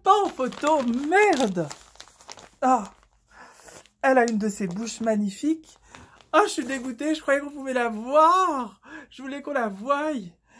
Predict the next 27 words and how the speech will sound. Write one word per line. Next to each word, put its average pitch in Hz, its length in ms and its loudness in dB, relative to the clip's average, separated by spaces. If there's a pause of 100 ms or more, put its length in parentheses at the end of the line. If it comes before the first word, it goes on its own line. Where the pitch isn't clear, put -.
(140)
Je 190 100 -8
vais 214 100 0
devoir 190 240 2
en 180 100 -4
racheter 190 380 -6
un 175 300 -6
X 170 320 -14
L. 147 360 -10 (340)
Un 180 220 -2
L 190 260 -2
plutôt. - 460 -14 (320)
Celui-là, 240 680 4
c'est 175 200 -8
vraiment 262 640 -2
saloperie. 196 800 -6 (340)
Elle 220 200 2
est 175 120 -2
super, 302 760 -6 (280)
la 196 120 -10
photo. 294 600 -4 (1500)
<laughs> 339 1800 0
Ce 294 360 -8
mou, 285 300 -10
on 277 60 -4
dirait 233 260 -2
un 214 60 0
poisson. 240 580 -4